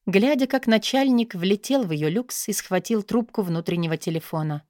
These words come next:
Она слушала его отрывистые приказы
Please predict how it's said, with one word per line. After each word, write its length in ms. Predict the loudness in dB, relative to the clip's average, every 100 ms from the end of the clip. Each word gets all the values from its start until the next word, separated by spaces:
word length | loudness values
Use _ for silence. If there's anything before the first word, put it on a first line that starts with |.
| _ _ _ _ _ _ _ _
Она 220 | 2 2
слушала 420 | 2 -4 -2 0
его 220 | 2 2
отрывистые 560 | 2 2 2 0 2 0
приказы 580 | 0 0 2 2 0